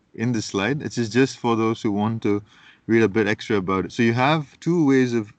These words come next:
uh, going about it. One is the surgical removal of these tumors, which is... Uh, uh, sorry.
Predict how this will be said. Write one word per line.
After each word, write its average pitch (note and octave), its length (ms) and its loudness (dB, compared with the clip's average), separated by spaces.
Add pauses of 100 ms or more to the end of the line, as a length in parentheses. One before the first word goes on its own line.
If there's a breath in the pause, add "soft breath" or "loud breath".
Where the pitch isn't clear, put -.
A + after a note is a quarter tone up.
uh, F#2+ 300 -4
going G#2+ 320 0
about F#2 280 -4
it. G2 100 -6 (600 loud breath)
One C#3+ 200 0
is D#3+ 160 -2
the C3 100 -4
surgical C#3 500 0
removal B2+ 520 0
of G#2+ 100 -4
these G2+ 160 -6
tumors, G#2+ 560 -6 (500 soft breath)
which A2 280 -10
is... G2+ 240 -6
Uh, G2 400 -4 (3250 loud breath)
uh, A2 160 -2
sorry. G2+ 260 0